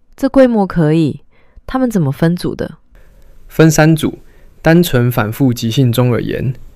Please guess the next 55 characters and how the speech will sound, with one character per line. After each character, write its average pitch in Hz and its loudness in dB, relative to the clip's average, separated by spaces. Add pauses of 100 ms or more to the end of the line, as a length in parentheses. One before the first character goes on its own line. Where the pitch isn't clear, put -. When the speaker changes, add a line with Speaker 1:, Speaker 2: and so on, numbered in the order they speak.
(160)
Speaker 2:
混 113 2
合 110 -2
适 135 2
应 120 2
症、 113 0 (260)
其 - -4
他 120 0
适 123 -2
应 113 -2
症， 120 -6 (580)
追 160 6
踪 156 4
到 147 4
术 135 0
后 120 2
两 104 -6
年。 - -10 (800)
结 147 2
果 147 4
反 117 -2
复 170 2
中 160 4
耳 139 4
炎 113 -2
那 127 0
组 117 -6
术 - 2
前 113 -2
Q 131 0
O 127 2
L 113 -2
最 117 -2
差， - -8 (400)
但 120 2
术 135 0
后 120 0
改 - -8
善 117 -2
幅 110 -10
度 117 -4
最 110 0
大。 - -6 (500)
Speaker 1:
所 165 0
以 151 0
不 196 -2
管 156 2
什 135 -8
么 131 -6
适 180 0
应 160 2
症， 143 -2 (380)
装 202 0
通 202 -2
气 202 -2
管 - -4